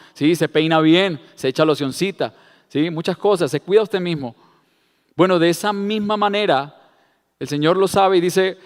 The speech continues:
ese amor que tú te das a ti mismo se lo debes a tus hermanos también. Ese mismo amor. Ama a tu prójimo como a ti mismo.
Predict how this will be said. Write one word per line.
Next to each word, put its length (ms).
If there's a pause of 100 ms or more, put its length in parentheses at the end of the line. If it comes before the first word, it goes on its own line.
(260)
ese 300
amor 300
que 100
tú 100
te 80
das 120
a 60
ti 120
mismo 240
se 120
lo 120
debes 240
a 40
tus 160
hermanos 300
también. 260 (880)
Ese 240
mismo 220
amor. 280 (1300)
Ama 420
a 40
tu 220
prójimo 680
como 300
a 120
ti 420 (320)
mismo. 720